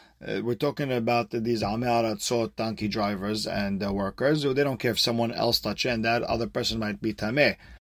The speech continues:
So the Gemara says, "Ihachi resha nami." Then if that's the case, then also resha also, where, uh, even is more than a meal, then why is it tahor?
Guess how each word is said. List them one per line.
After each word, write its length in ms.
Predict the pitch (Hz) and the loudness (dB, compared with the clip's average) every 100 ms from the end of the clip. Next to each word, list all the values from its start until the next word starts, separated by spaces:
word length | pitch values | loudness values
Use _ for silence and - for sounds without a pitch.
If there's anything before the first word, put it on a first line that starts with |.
| _ _ - | _ _ -16
So 120 | - | -6
the 80 | 107 | 0
Gemara 160 | 110 110 | 2 2
says, 180 | 113 | 2
"Ihachi 500 | 104 104 131 143 117 | 2 4 4 4 4
resha 400 | 110 120 117 120 | 2 2 2 2
nami." 400 | 127 151 127 98 95 | 2 2 2 0 0
Then 160 | 107 | 0
if 200 | 107 110 | 0 0
that's 220 | 104 135 - | 4 2 2
the 100 | 123 | -2
case, 280 | 113 110 | 2 0
then 100 | - | 0
also 400 | 117 123 - 117 | 0 0 2 4
resha 340 | 123 123 - 120 | 6 4 4 4
also, 640 | 117 120 - 107 107 131 - - | 4 2 2 2 2 0 -6 -14
where, 320 | - 110 107 98 | 0 4 4 4
uh, 40 | |
even 420 | 98 110 123 120 | 2 2 0 0
is 180 | 107 101 | 0 0
more 240 | 110 127 | 2 2
than 160 | 120 110 | 2 2
a 80 | 95 | 2
meal, 420 | 107 156 139 135 | 2 4 4 4
then 220 | 113 110 | 2 2
why 200 | 104 120 | 4 4
is 120 | 123 | 2
it 140 | 113 - | -2 0
tahor? 540 | 113 95 92 107 135 | 0 2 2 2 0